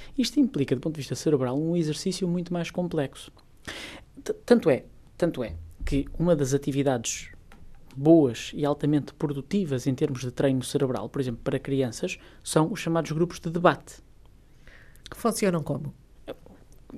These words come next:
Speaker 1: Dá-se um tema, não é? Para as crianças, por exemplo, começar,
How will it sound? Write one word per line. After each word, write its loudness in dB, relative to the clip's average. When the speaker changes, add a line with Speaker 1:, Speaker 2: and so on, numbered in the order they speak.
Speaker 1:
Dá-se -2
um 6
tema, 4
não 4
é? -6
Para -8
as -6
crianças, -4
por -18
exemplo, -2
começar, -4